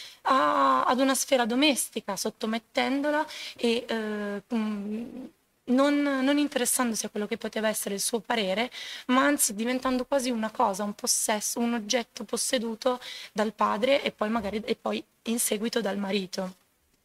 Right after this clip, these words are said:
Le, le ragioni culturali, quindi, nei con-, della discriminazione nei confronti della donna hanno, hanno radici quasi, eh, duemila anni fa, perché ci sono duemila anni di subordinazione della donna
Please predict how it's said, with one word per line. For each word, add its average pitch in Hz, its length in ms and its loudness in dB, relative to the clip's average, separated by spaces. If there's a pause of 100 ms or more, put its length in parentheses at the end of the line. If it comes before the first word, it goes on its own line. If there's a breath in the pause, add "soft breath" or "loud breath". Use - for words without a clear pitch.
(1120 loud breath)
Le, 254 420 6
le 269 120 6
ragioni 285 320 0
culturali, 240 540 -2
quindi, 214 260 -2
nei 208 160 -2
con-, 226 220 -6
della 214 260 0
discriminazione 220 840 -2
nei 202 120 -4
confronti 233 580 -4
della 233 240 0
donna 233 580 0 (320 loud breath)
hanno, 196 800 0
hanno 202 260 0
radici 196 460 -4
quasi, 196 440 -4
eh, 196 540 -6
duemila 202 520 0
anni 190 180 -6
fa, - 240 -2 (440 loud breath)
perché 202 760 -2
ci - 160 0
sono 220 240 0
duemila 240 380 4
anni 226 220 0
di 202 100 -4
subordinazione 208 840 -2
della 202 240 -4
donna 190 480 -2